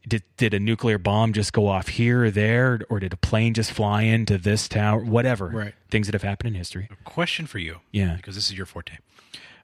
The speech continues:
Speaker 3: Uh, do the computers care that the, that the, the stops have been placed,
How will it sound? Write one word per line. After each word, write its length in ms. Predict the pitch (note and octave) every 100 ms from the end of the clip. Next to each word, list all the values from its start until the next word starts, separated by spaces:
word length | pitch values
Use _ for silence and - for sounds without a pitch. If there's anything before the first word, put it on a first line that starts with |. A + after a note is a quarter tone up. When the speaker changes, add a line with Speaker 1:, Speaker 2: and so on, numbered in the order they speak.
| -
Speaker 3:
Uh, 260 | G#2 G2+ F2 G#2 _ _
do 200 | A#2+ A#2+
the 100 | A2+
computers 840 | - G#2 - - C#3+ D#3 E3 D#3 -
care 600 | - C#3+ C3 F#2+ F2+ - -
that 160 | F#2
the, 80 | - _ _ _
that 280 | G2 F2+ -
the, 300 | F2+ F2 F2 _ _ _ _ _ _
the 80 | -
stops 460 | - - G#2+ G2+ -
have 100 | F2+
been 120 | F2
placed, 460 | - F#2+ - -